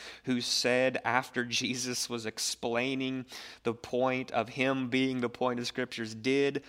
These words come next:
not our hearts burn within us as he said these things?"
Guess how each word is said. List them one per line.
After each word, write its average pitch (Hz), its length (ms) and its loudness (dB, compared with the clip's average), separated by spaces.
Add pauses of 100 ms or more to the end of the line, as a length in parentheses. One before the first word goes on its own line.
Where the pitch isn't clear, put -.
(180)
not 120 420 2 (220)
our 131 540 4
hearts - 560 2
burn 131 800 0 (220)
within 127 560 0
us 107 340 -2 (380)
as 123 560 2 (180)
he - 180 -6
said 107 520 -2
these 104 260 -4
things?" 95 520 -10